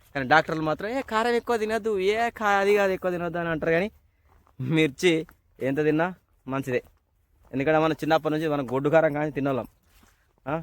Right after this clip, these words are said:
కాబట్టి మనకేం కాలే, మనకేం కాలేదు కాబట్టి మిర్చి ఎంత తిన్నా ఏమి కాదు. ఓకేనా ఫ్రెండ్స్? ఇక్కడ మహారాష్ట్రలో ఇగో ఇట్లా నడుస్తుంది వ్యవసాయం. ఇది పరిస్థితి. ఇంకా ముందు ముందు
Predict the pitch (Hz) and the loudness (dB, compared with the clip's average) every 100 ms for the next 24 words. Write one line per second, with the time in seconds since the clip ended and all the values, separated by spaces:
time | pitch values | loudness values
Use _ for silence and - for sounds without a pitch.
0 | - 143 147 165 143 131 _ - 139 139 | -4 -2 -2 -2 -4 -6 _ -6 -4 -2
1 | 143 127 123 117 - _ _ _ _ _ | -2 0 0 0 -6 _ _ _ _ _
2 | - 135 135 147 139 139 160 160 156 160 | -16 -8 -4 -2 2 4 4 6 4 4
3 | 185 214 _ _ _ - 123 147 - 170 | -2 -6 _ _ _ -8 -4 -2 0 0
4 | 151 _ _ 127 131 135 127 123 139 - | -2 _ _ -4 -2 -2 -2 -2 -6 -6
5 | 117 113 127 - 156 127 - _ _ - | -2 -2 -4 0 2 2 -2 _ _ -10
6 | 127 160 165 175 175 - _ - _ - | -4 0 2 0 -2 -8 _ -20 _ -8
7 | 139 - 170 165 - - - _ - 135 | -8 0 4 4 2 -8 -20 _ -2 2
8 | 147 147 - 156 160 131 123 123 117 - | 4 2 0 -4 -2 -4 -4 -4 -6 -8
9 | 113 107 107 123 135 165 277 - _ _ | -8 -8 -6 -4 -4 -4 -14 -16 _ _
10 | _ _ _ - 110 120 117 117 - 113 | _ _ _ -12 -10 -6 -6 -6 -10 -14
11 | 190 _ _ 131 127 135 156 160 165 156 | -14 _ _ -8 -4 -2 -2 -2 -2 -4